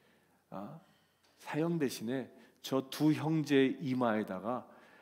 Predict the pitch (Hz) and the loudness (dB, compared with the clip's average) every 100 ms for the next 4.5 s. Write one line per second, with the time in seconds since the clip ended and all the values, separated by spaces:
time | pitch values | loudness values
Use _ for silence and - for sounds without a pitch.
0 | - - - 107 104 127 175 175 165 160 | -20 -20 -6 2 4 4 4 6 6 6
1 | 185 170 123 - 131 127 131 127 117 107 | 2 2 0 -2 0 0 0 0 0 0
2 | 98 110 101 - 110 107 135 143 120 107 | -2 -4 -6 -4 -2 2 4 2 2 0
3 | 113 92 - - _ _ _ _ _ - | -2 -6 -12 -20 _ _ _ _ _ -10
4 | - - - 180 202 | -4 -2 0 -2 -4